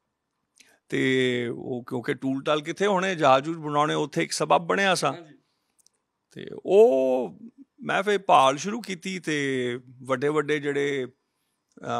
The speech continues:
Speaker 1: ਵਤਨ ਦੇ ਆਪਣੇ ਰਿਖੀ ਰਾਮ ਦੇ ਪਰਿਵਾਰ 'ਚੋਂ ਹੋਰ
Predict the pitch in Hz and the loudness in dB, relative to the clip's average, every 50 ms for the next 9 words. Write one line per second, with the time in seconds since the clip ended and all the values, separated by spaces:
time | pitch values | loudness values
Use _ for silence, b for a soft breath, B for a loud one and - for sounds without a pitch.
0 | 117 120 - 117 127 139 135 147 147 143 139 139 139 135 131 131 131 135 127 - | -4 -4 -2 -2 -2 -2 -2 -4 -6 -4 -2 0 0 0 0 0 0 -2 -2 -2
1 | 127 131 131 131 127 127 123 120 117 123 120 - 135 135 131 131 127 127 127 127 | -4 -4 -2 -2 -2 -4 -4 -6 -6 -6 -6 -6 -4 -2 2 2 2 2 2 0
2 | 127 120 127 123 120 - 123 120 120 120 123 123 120 117 - - 131 120 120 120 | -2 -4 -6 -8 -8 -6 -2 2 4 4 4 4 2 0 -8 -12 -10 -8 -8 -8
3 | 120 117 117 117 123 135 151 156 143 131 120 120 | -8 -10 -8 -6 -2 -2 0 0 0 -2 -4 -10